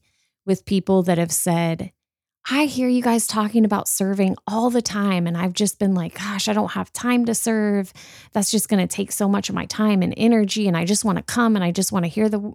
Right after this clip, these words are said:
you know, worship and a message." And, and they said, "But I decided to start serving and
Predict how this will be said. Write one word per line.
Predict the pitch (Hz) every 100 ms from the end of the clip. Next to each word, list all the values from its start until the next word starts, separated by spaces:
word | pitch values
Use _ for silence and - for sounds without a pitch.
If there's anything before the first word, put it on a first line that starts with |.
| _
you | 208
know, | 190 165 160 - _ -
worship | 202 240 - 220
and | 202
a | 170
message." | 185 214 - 202 185 170
And, | 156 170 - - - -
and | - 208
they | 202
said, | - 190 -
"But | 196 180 - -
I | 185
decided | 185 - 247 269
to | 233
start | 220 - 208
serving | - 208 202 190 175
and | 175